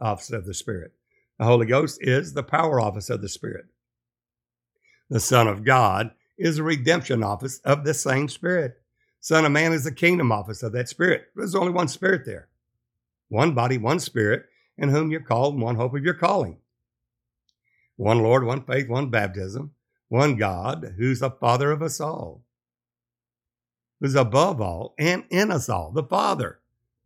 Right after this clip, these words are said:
That's Jesus Christ, the Son of God in us, which is the Father of glory. Gal-, Galatians four six, God has sent forth the Spirit of his Son. That's the Spirit of God into our hearts,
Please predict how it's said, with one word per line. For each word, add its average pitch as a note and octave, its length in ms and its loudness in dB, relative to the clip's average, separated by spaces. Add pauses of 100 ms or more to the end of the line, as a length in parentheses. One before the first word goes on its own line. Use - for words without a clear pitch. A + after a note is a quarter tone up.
(140)
That's D3 200 0
Jesus B2 400 -2
Christ, D#3+ 360 2
the - 80 -10
Son C3+ 220 -2
of C3+ 120 -4
God D#3 260 4
in F#3 140 -2
us, E3 180 -6 (300)
which C#3+ 200 0
is C3 160 0
the C#3+ 120 -2
Father C3+ 360 0
of C3+ 80 -6
glory. D3+ 300 4
Gal-, F#2+ 300 -6 (360)
Galatians B2+ 380 2
four D3 240 2
six, D#3+ 320 -2
God B2 560 -2 (360)
has A#2+ 220 4
sent C#3 300 -2
forth B2+ 260 2
the C#3 140 0
Spirit C3+ 500 0
of C3 220 0
his D3 320 2
Son. F3 640 2 (1400)
That's B2+ 220 2
the C#3+ 80 0
Spirit D#3 360 0
of D3+ 140 -6
God D#3+ 400 -2 (600)
into C#3 420 4
our B2+ 220 2
hearts, C3 440 0